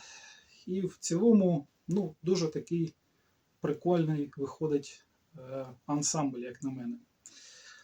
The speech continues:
Е, єдине, що цікавіше було б, якщо б, е, піни та темлячна, е, трубка були латунні або мозаїчні. Ну, це вже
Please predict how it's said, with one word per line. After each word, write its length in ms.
Е, 320
єдине, 320
що 380
цікавіше 520
було 300
б, 40
якщо 340
б, 100
е, 100
піни 420
та 220
темлячна, 800
е, 260
трубка 360
були 500
латунні 720
або 520
мозаїчні. 640
Ну, 160
це 200
вже 260